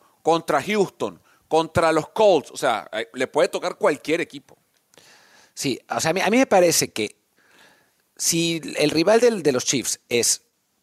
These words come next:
Speaker 2: son los Colts o es Houston o es eso, van a ganar los Chiefs su, su partido en Arrowhead, ¿no? Si es Buffalo, no sé. <laughs>
Speaker 1: O,
Speaker 2: O sea,
Speaker 1: o Mi-,
Speaker 2: es, es
Speaker 1: o
Speaker 2: lo más
Speaker 1: Miami,
Speaker 2: complicado.
Speaker 1: o
Speaker 2: Ma-,
Speaker 1: Miami.
Speaker 2: Miami, Miami po-, pero Miami podría quedar seis.
Speaker 1: Sí,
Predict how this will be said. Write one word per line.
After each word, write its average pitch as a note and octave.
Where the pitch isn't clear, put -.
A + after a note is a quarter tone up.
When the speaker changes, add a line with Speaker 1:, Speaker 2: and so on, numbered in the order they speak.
Speaker 2:
son B2+
los A2+
Colts A#2
o F#2
es -
Houston A2+
o A2
es A2+
eso, C#3+
van B2
a B2
ganar A2
los F#2+
Chiefs -
su, D#2+
su -
partido F2
en D#2+
Arrowhead, D2
¿no? B2+
Si -
es A#2+
Buffalo, A#2+
no D#2
sé. -
<laughs> A2
Speaker 1:
O, G#2+
Speaker 2:
O -
sea, A2+
Speaker 1:
o -
Mi-, B2+
Speaker 2:
es, C3+
es B2+
Speaker 1:
o C3+
Speaker 2:
lo A2
más A2
Speaker 1:
Miami, F#3
Speaker 2:
complicado. -
Speaker 1:
o -
Speaker 2:
Ma-, -
Speaker 1:
Miami. A#2+
Speaker 2:
Miami, A#2
Miami B2+
po-, C3+
pero E3+
Miami G#3+
podría E3
quedar B2+
seis. -
Speaker 1:
Sí, C3+